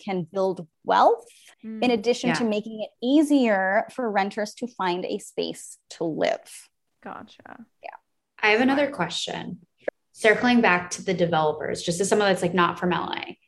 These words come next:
Speaker 3: why is that number so high in terms of the ownership of these apartment buildings? Like,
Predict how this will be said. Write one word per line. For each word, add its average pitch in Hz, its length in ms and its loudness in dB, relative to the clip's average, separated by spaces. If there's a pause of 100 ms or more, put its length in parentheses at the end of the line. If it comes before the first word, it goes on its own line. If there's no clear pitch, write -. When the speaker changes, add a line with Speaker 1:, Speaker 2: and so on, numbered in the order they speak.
(240)
Speaker 3:
why 202 480 6
is 254 440 6
that 196 180 4
number 180 300 2
so 180 240 -2
high 175 320 2
in 170 160 0
terms 170 320 -4
of 170 400 2 (280)
the 190 140 -6
ownership 180 640 0 (280)
of 170 320 4
these 175 160 -2
apartment 175 380 0
buildings? - 540 -6
Like, 185 420 0